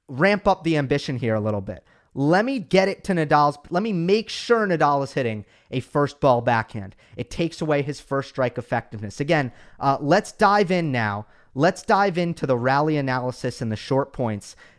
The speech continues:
zero through four shots for the match. Folks, um, this is the key.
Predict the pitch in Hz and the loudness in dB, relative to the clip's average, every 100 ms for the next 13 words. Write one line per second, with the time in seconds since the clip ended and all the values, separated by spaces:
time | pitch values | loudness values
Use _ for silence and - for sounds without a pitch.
0 | 117 117 156 185 196 - 170 - 156 156 | -6 0 4 4 2 0 -4 0 0 0
1 | 147 135 - - 131 117 98 95 - - | 2 0 0 -4 -4 -4 -8 -12 -20 -20
2 | _ _ _ _ 180 185 185 - - 147 | _ _ _ _ 6 6 4 -8 0 2
3 | 139 139 135 131 143 165 170 - - 139 | 4 2 0 -2 -2 -2 -6 -8 -6 -6
4 | 98 | -6